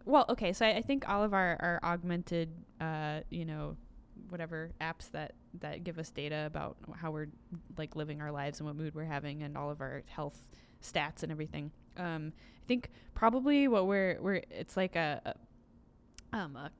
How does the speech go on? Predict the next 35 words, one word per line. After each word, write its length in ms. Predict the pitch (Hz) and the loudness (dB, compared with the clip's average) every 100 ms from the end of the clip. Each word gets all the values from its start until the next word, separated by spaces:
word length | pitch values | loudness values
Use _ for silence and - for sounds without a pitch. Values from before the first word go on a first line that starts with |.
| - | -20
phase 540 | - - 226 190 190 - | -4 4 4 4 0 -2
in 180 | 180 | -6
time 380 | 180 180 156 160 | 0 4 4 2
that 100 | 170 | 0
we're 160 | 175 170 | 2 0
in 340 | 143 151 160 175 | 0 0 -2 -2
right 160 | 170 | 0
now 200 | 160 160 | 0 0
where 180 | 160 165 | 2 2
we're 120 | 170 | 2
getting 300 | 170 170 170 | 2 0 0
data 340 | 170 165 165 - | 0 2 2 0
overload. 540 | 147 - 85 73 185 | -2 -2 -4 -4 -4
So 80 | - | -8
it's 120 | 180 | -6
like, 160 | 170 - - - - | -6 -6 -12 -18 -4
"Here's 500 | - 277 339 349 311 - - | 6 8 10 10 8 2 4
all 280 | 240 339 381 | 12 12 12
of 100 | 359 | 12
this, 220 | 339 320 - - | 8 6 0 4
like, 160 | 254 | 6
know 340 | 240 285 359 359 | 8 12 12 12
all 220 | 277 349 349 | 12 12 12
of 120 | 294 | 6
the 120 | 294 | 2
things." 360 | - 302 220 196 | 4 4 4 2
And 120 | 214 | 2
it's 100 | 214 | 2
like, 140 | 180 | 2
it's 180 | - - | 4 2
kinda 320 | - 349 427 - | 2 4 4 2
easy 800 | - 180 202 247 254 320 359 370 370 | -2 0 2 2 4 4 6 4 2
to 100 | 339 | 2
make 300 | 208 190 - | 2 2 0
an 160 | 185 | -2